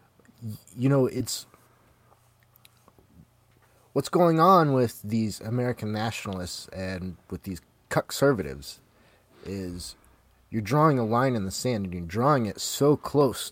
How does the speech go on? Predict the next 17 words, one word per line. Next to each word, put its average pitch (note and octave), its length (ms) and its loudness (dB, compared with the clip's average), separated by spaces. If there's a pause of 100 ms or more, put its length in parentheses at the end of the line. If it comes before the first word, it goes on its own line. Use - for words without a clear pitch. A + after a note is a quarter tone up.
to E3+ 160 2
them D#2 340 -6 (240)
that F#2+ 400 -6
it's F#2+ 220 -10
making A#2 340 -2
them F2+ 160 -6
very A#2+ 340 4
uncomfortable, G#2 540 -4
and E2+ 100 -10
people A#2 280 -4
are A2 260 -2
flooding G#2+ 480 -4
to G2 100 -8
our G2 220 -4
side G2 320 -6
of A#1 140 -16
it. B1+ 120 -16